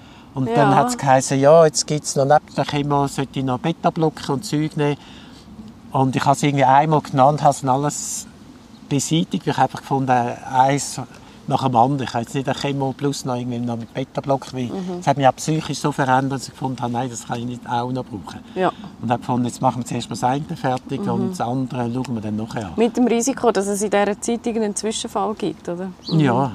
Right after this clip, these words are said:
Speaker 1: das
Speaker 2: Mhm.
Speaker 1: ist ja so.
Speaker 2: Ja.
Speaker 1: Ja.
Speaker 2: Und nachher hast du noch müssen operieren, in dem Fall die Herzoperation. Also eigentlich, wo du sozusagen genesen gsi bist.
Speaker 1: Ja, also es ist ja dann ein Tag vor meinem Geburtstag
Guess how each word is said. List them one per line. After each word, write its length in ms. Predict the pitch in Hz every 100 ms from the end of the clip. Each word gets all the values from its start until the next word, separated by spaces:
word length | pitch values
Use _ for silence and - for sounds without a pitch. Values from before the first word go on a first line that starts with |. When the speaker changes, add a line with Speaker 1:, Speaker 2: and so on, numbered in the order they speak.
| 95
Speaker 1:
das 220 | - 127 -
Speaker 2:
Mhm. 60 |
Speaker 1:
ist 60 | 123
ja 40 |
so. 160 | 127 85 73 - -
Speaker 2:
Ja. 100 | 196
Speaker 1:
Ja. 200 | 135 127 - - - -
Speaker 2:
Und 140 | 220
nachher 340 | 190 - 254
hast 160 | 262 254
du 40 |
noch 60 | 262
müssen 300 | 269 285 269 - -
operieren, 600 | - 247 339 339 175 147 160
in 80 |
dem 220 | 156 151 165
Fall 180 | 214 220
die 60 | 294
Herzoperation. 920 | 202 - 165 - - - 165 131 127 -
Also 200 | 196 208
eigentlich, 360 | - 233 240 226
wo 120 | 226
du 180 | 226 220
sozusagen 720 | 226 220 - 214 214 214 202 - - - -
genesen 480 | 226 220 190 220 233
gsi 200 | - 233
bist. 380 | 208 127 - - - - - - -
Speaker 1:
Ja, 480 | - 139 131 147 180
also 220 | 160 156
es 100 | 147
ist 180 | 160 151
ja 80 | 151
dann 320 | 147 135 135 - - - - - - - -
ein 100 | 135
Tag 480 | - 143 147 170 -
vor 220 | - 156
meinem 240 | 160 156 147
Geburtstag 840 | 147 147 165 - - 151 147